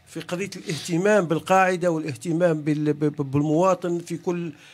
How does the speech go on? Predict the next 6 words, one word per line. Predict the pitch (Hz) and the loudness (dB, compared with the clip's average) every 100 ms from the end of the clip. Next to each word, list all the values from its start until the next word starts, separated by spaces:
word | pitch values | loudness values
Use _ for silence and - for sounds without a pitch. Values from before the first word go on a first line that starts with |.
| - | -16
في | - | -10
كل | 156 175 | -6 -4
حاجياته | - 160 143 160 185 170 | -2 -4 -4 -4 -4 -6
في | 151 165 | -10 -10
تكوينه | 175 170 160 165 | -8 -2 0 0
ورفع، | 175 175 180 180 160 | -2 -2 -2 -2 -6